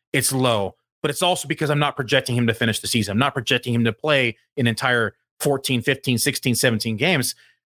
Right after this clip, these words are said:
I think my projection, I'd have to look at it, but I think it's probably in the twelve to fourteen range. I, I don't think he plays more than two-thirds of the season because of his injury concern.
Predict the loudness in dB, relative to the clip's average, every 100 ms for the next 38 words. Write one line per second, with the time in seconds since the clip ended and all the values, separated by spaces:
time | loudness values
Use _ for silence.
0 | _ -8 -4 -2 0 -2 -4 _ _ -6
1 | 0 0 2 0 0 -2 -2 0 0 -2
2 | -2 -2 -2 0 0 -2 -16 _ _ _
3 | _ _ _ -4 -2 -2 0 0 -2 -2
4 | -2 -2 -2 -4 -4 0 0 0 -2 -4
5 | -6 _ _ _ _ _ -8 -4 -4 -6
6 | _ _ -4 -2 0 -2 -4 -4 -2 0
7 | 0 -2 -4 -6 _ _ -4 0 2 0
8 | 0 -4 0 0 0 0 0 0 -2 0
9 | -2 0 -2 0 0 0 0 -2 -2 0
10 | 0